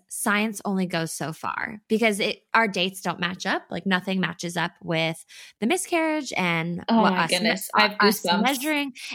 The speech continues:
Speaker 1: It was, and honestly, for, for Casey and I,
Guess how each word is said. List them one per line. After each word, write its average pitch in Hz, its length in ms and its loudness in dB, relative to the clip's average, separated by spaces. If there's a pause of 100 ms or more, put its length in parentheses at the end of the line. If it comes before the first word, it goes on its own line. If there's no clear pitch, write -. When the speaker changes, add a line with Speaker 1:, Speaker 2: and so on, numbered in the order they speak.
Speaker 1:
It 285 100 4
was, 339 160 0
and 294 240 0
honestly, 254 360 0
for, 269 280 -4 (180)
for 226 140 -6
Casey 214 360 -4
and 208 80 2
I, 175 320 0